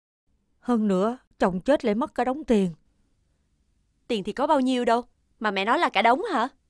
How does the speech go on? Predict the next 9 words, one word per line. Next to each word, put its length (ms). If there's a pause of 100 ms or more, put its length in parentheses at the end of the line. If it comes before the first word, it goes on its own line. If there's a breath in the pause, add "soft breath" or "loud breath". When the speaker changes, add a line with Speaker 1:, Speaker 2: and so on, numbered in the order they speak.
(1080)
Speaker 2:
Hơn 240
nữa, 260 (600)
anh 140
ấy 60
để 140
lại 140
cái 100
biệt 160
thự, 240